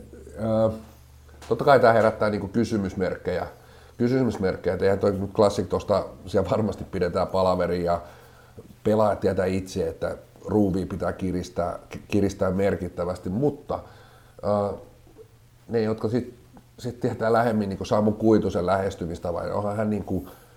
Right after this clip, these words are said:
hän on aika karismaattinen valmentaja ja se vaatimustaso on hänen ehkä se, äh, hänen se juttunsa kuitenkin siinä valmentamisessa, jos nyt yhden jutun sieltä kaivaa. En, en, en, niinku,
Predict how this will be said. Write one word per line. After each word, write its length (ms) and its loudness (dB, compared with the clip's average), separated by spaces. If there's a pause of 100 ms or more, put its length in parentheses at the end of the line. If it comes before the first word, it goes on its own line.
(120)
hän 140 0
on 60 4
aika 160 4
karismaattinen 800 6
valmentaja 540 0
ja 80 -4
se 140 -6
vaatimustaso 800 4
on 100 2
hänen 300 -4
ehkä 260 -10
se, 240 -6 (960)
äh, 440 -4 (440)
hänen 300 2
se 80 2
juttunsa 640 0
kuitenkin 400 -2
siinä 160 -2
valmentamisessa, 640 4
jos 120 -4
nyt 160 4
yhden 280 8
jutun 300 2
sieltä 280 -4
kaivaa. 520 0 (600)
En, 160 -2
en, 340 0
en, 80 -2
niinku, 280 -2